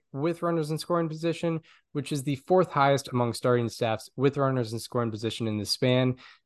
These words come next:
and also with runners in scoring position, they have the second lowest expected slugging and third lowest expected woba, uh, in this span with runners in scoring position as a starting staff. So,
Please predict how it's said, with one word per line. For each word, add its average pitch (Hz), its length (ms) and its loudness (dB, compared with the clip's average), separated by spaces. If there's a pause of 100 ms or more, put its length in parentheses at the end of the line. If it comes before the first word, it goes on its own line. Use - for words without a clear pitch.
and 151 100 6
also 175 240 6
with 147 160 4
runners 139 260 2
in 131 80 -2
scoring 131 300 0
position, 127 460 -4 (400)
they 139 140 4
have 127 360 2
the 127 300 4
second 185 500 0
lowest 156 400 4
expected 170 640 0
slugging 127 440 0
and 131 160 -2
third 175 280 -2
lowest 127 320 0
expected 131 460 -6
woba, 117 480 4 (440)
uh, 117 240 -2
in 143 160 -2
this 135 140 -2
span 123 380 -2 (400)
with 117 200 -4
runners 113 300 -2
in 101 40 -12
scoring 110 320 -2
position 107 440 -4 (140)
as 135 220 6
a 123 60 6
starting 113 400 2
staff. 104 400 0
So, 113 400 4